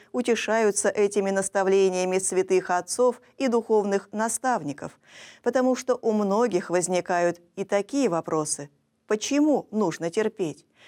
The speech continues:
Как облегчить терпение скорби? Как предотвратить многие скорби? Как среди скорбей радоваться? На эти и другие вопросы вы найдёте ответы на страницах книги в первой её части.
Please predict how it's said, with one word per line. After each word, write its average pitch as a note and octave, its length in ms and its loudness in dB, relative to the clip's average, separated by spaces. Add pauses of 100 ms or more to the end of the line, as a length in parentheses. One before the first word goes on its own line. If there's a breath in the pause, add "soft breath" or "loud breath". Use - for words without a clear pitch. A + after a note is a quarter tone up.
(160 soft breath)
Как G#3+ 260 -2
облегчить G3+ 680 0
терпение F3+ 580 0
скорби? F#3+ 520 -4 (380 loud breath)
Как A3+ 240 0
предотвратить G#3+ 720 0
многие G3 460 2
скорби? F3+ 720 0 (300 loud breath)
Как A#3+ 260 0
среди A3+ 340 -2
скорбей G#3 580 0
радоваться? F#3 680 -4 (800)
На G3+ 180 2
эти G#3 220 0
и G3 40 4
другие F#3+ 440 2
вопросы E3 600 0 (220 loud breath)
вы C#4 160 2
найдёте B3+ 480 2
ответы A3 460 0
на G3 100 0
страницах F#3 640 -2
книги A3 500 0 (120)
в - 100 -20
первой A3 500 2
её D#3+ 420 -2
части. - 600 -6